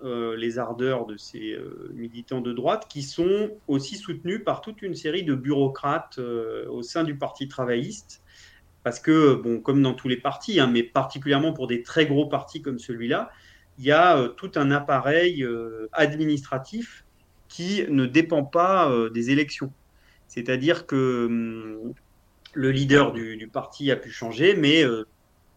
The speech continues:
dans, dans toute l'administration du parti, qui a des, des énormes pouvoirs sur tout un ensemble d'aspects, euh, euh, financiers, euh, techniques, juridiques, et cetera. Eux, ils restent en place.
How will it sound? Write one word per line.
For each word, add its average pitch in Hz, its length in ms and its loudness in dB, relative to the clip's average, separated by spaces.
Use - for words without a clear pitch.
dans, 120 240 -8
dans 110 140 -10
toute 160 240 -8
l'administration 147 800 4
du 135 100 0
parti, 190 600 -8
qui 131 200 -6
a 123 340 -2
des, 113 120 -12
des 113 280 -6
énormes 147 300 2
pouvoirs 139 440 -4
sur - 140 -14
tout 139 180 -16
un 131 120 -4
ensemble 127 380 -8
d'aspects, 113 320 -8
euh, 139 440 2
euh, 120 80 -10
financiers, 139 1120 2
euh, 113 460 -2
techniques, 135 540 -2
juridiques, 120 520 -4
et - 80 -16
cetera. 139 480 -4
Eux, 180 140 8
ils 147 100 4
restent 147 260 0
en 151 80 -4
place. - 360 -14